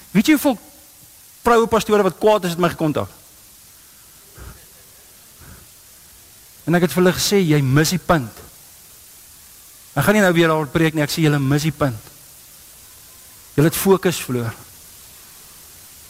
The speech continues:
So ek wil jou gevra, in jou huwelik het jy fokus verloor. Ek het vir baie jare fokus verloor in ons huwelik.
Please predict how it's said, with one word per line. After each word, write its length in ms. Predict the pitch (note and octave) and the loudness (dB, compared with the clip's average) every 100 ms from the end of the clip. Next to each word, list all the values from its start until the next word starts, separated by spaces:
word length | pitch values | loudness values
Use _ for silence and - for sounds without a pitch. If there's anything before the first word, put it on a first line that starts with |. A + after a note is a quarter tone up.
| - - - - - | -20 -20 -20 -20 -2
So 100 | F#3 | 0
ek 100 | F#3 | 2
wil 100 | G3+ | 2
jou 100 | F#3+ | 0
gevra, 540 | F3 - F#3 D#3+ C3 - - - - - - - | -2 0 0 0 -2 -10 -20 -20 -20 -20 -16 -4
in 120 | D#3+ | 0
jou 180 | E3+ D#3 | 2 2
huwelik 380 | D#3 E3 C#3+ C3+ | 2 2 0 -2
het 120 | B2+ | -4
jy 100 | C3+ | -4
fokus 420 | - E3 - D3+ | -2 -2 -2 -6
verloor. 320 | - A#2+ A#2 - - - - - - - - - - - - - - - - - - - - - - - - - - - - - - - - - - - - - - - - - - - - - - | -8 -10 -10 -12 -20 -20 -20 -20 -20 -20 -20 -20 -20 -20 -20 -20 -20 -20 -20 -20 -20 -20 -20 -20 -20 -20 -20 -20 -20 -20 -20 -20 -20 -20 -20 -20 -20 -20 -20 -20 -20 -20 -20 -20 -20 -20 -20 -12 -6
Ek 100 | D3 | -2
het 120 | G3 | -2
vir 120 | D#3+ | 0
baie 260 | B2+ C#3 D3+ | 2 2 2
jare 280 | B2+ C3 C3 | 0 -2 -4
fokus 420 | - C#3+ D#3 C#3 | -2 -2 -4 -8
verloor 280 | - B2+ B2 | -2 -2 -2
in 80 | |
ons 240 | B2+ B2+ A#2 | -2 -4 0
huwelik. 420 | A2+ G#2+ G#2+ - | 0 0 -4 -8